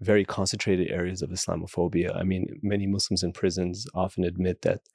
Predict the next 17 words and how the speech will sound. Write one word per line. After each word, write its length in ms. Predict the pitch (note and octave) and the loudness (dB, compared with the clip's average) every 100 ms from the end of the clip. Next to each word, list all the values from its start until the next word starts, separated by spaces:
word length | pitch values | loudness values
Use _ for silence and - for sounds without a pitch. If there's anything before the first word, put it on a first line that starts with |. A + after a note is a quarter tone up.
| - | -4
they 100 | F#2 | -2
self-censored, 880 | F2 - F2 - G#2+ G2+ - G2 F#2 | 2 2 2 4 2 2 2 2 4
they, 260 | F#2 E2+ F#2 | 0 0 -2
they're 140 | - F#2 | 0 2
managed 500 | F#2 G2+ G2 F#2+ - | 4 2 2 -2 -4
in 80 | F2 | -4
terms 260 | - F2+ | -2 0
of 120 | F2+ | 0
the, 100 | - - | -2 -4
being 220 | F#2+ F#2+ | 0 2
able 180 | F#2 F2 | 2 0
to 140 | - - | -4 -6
practice 400 | - G#2+ - - | -4 -2 -2 0
their 120 | - | -2
faith. 600 | - A2 G2+ G#2+ - - _ _ - - | 4 4 4 2 -10 -20 _ _ -8 -2
I 160 | G2+ | 2
know 240 | F#2+ F#2+ | 4 4